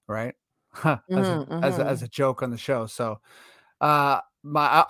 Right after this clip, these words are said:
Speaker 1: I will also say for anyone that, any, any of our Oregonians, um, this sucks. I'm sorry. I'm sorry for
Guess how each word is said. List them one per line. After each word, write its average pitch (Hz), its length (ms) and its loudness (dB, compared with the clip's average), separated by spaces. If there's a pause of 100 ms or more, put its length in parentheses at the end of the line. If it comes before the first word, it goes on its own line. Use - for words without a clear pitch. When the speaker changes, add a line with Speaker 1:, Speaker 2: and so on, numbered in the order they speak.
Speaker 1:
I 170 40 8
will 165 120 8
also 147 280 4
say 127 220 -2
for 120 180 -6
anyone 127 280 -4
that, 123 320 -8
any, 135 240 -4 (100)
any 156 160 0
of 147 80 2
our 143 160 8
Oregonians, 165 1040 4 (340)
um, 127 520 -2 (180)
this 165 160 -4
sucks. - 440 4
I'm 131 120 -4
sorry. 120 260 0 (220)
I'm 120 80 -10
sorry 123 240 0
for 123 340 -8